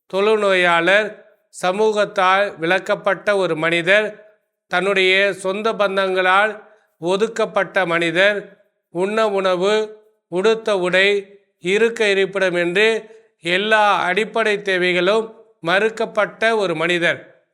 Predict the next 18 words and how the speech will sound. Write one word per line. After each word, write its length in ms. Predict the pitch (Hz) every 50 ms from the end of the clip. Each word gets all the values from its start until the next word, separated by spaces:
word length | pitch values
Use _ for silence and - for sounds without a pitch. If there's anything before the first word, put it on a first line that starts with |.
| _ _ _ _ _ _ -
இத்தகைய 520 | 208 220 - - 254 240 226 240 233 233 220
மனநிலையில் 680 | 196 196 202 214 233 240 240 233 233 233 233 233 226 208 202
இருந்த 260 | 196 190 190 185 202 214 226 233 214 226 - - - _ _ _ _ _
ஒரு 180 | 170 180 180 180 165
மனிதருக்கு 760 | 175 185 202 220 220 226 220 208 202 190 180 - 196 214 226 240 233 226 233 - - - _ _ _ _ _ -
ஆண்டவர் 680 | 160 175 190 214 220 214 214 208 190 196 202 202 208 208 208 208 - _ _ _ _ _
இன்றைய 420 | 170 185 202 220 220 233 233 226 220 208
நற்செய்தி 520 | 190 190 185 170 185 196 190 190 185 185 175
வாசகத்தின் 640 | 170 170 175 170 - 175 170 170 165 - 180 175
வழியாக 420 | 175 175 175 175 175 170 170 165 175 208 214 220 208 - - - - _ _ _ _ _
சுகம் 460 | - - 202 202 202 226 226 233 226
கொடுக்கிறார். 640 | 214 190 165 165 160 165 165 147 151 147 135 113 - - _ _ _ _ _ _ _ _ _ _ _ _ _ _ _ _ -
உண்மையிலுமே 680 | 196 196 196 196 196 190 175 165 165 165 175 185 202 208 190 - - - _ _ _ _ _ _ _ _
ஆண்டவர் 640 | 170 175 190 214 220 220 220 214 208 214 220 226 220 - - - - _ _ _ _ _ -
அவர் 320 | 165 180 202 233 247 240
மீது 300 | 226 220 220 220 202 202 208
பரிவு 360 | 196 196 185 185 196 208 208 202
கொண்டாரா, 600 | 190 185 175 165 170 165 165 160 160 170 185 202